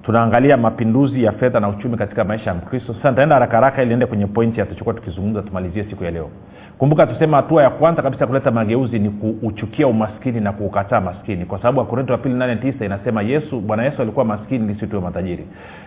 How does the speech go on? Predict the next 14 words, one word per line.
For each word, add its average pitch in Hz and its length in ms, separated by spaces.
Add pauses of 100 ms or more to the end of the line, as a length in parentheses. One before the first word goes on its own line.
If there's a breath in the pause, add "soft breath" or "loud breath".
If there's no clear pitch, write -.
Nikakwambia 131 480
hatua 151 300
ya 123 140
pili 143 460
ni 117 100
kuamua 123 460
kufanya 143 280
maamuzi 123 460
ya 113 60
kuishi 135 280
maisha 113 320
yako 131 300
kwa 107 160
kutegemea 113 800